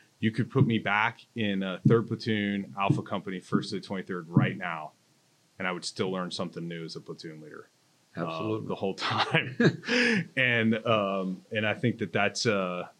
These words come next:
Speaker 1: you know, it really is a, it's a constantly learning,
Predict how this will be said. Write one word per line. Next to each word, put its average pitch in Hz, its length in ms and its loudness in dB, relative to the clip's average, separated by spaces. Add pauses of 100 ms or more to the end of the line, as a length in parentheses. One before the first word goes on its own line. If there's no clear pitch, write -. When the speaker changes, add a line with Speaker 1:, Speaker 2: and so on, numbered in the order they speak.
(140)
Speaker 1:
you 95 100 -2
know, 90 140 -2
it 95 80 -2
really 101 360 4
is 98 320 -2
a, 82 360 -4 (400)
it's - 160 -6
a - 60 -8
constantly 92 600 -4
learning, 85 540 -8